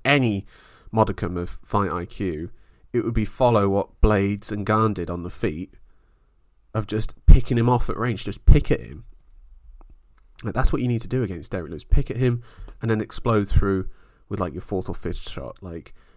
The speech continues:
don't, like, let Lewis set. Don't let him get you pushed back up against the cage. If Derek Lewis is throwing that switch kick to get you to move back, start circling, bro.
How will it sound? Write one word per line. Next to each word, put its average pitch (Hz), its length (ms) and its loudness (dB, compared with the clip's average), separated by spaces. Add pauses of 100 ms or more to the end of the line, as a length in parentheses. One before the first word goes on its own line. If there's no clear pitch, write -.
(160)
don't, 113 380 0
like, 98 300 -8
let 98 320 -4
Lewis 95 320 -6
set. 98 340 -8
Don't 120 220 -2
let 104 120 -6
him 101 200 -6
get 92 160 -8
you 85 80 -8
pushed - 300 2
back 90 220 -8
up 104 100 -4
against 87 260 -6
the 110 60 -18
cage. 92 320 -10 (520)
If 147 240 0
Derek 160 260 2
Lewis 143 200 0
is 123 80 -10
throwing 120 180 0
that 107 140 -2
switch - 300 -4
kick - 200 -8
to - 80 -12
get 107 120 -4
you 101 80 -12
to - 120 -8
move 95 220 -2
back, 95 400 -6 (1040)
start 131 300 6
circling, 98 480 -2
bro. 80 260 -8